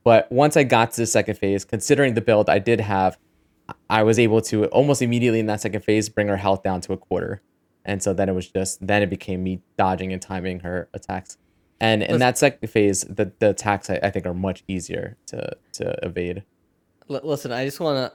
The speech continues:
Speaker 2: I wanna just expand on something you just said. Um, you
Speaker 1: Mm-hmm.
Speaker 2: said, you know, you,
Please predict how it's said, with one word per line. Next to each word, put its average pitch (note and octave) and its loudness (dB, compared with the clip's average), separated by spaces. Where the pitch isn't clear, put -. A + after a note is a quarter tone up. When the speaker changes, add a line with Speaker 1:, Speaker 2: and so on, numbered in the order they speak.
Speaker 2:
I C3 -6
wanna B2 -6
just - -20
expand A#2 -4
on A2+ -6
something G#2+ -10
you A#2+ -16
just G#2 -12
said. - -12
Um, A2+ -8
you A#2 -6
Speaker 1:
Mm-hmm. E3 -4
Speaker 2:
said, A#2 -8
you - -12
know, A2+ -4
you, A#2+ -12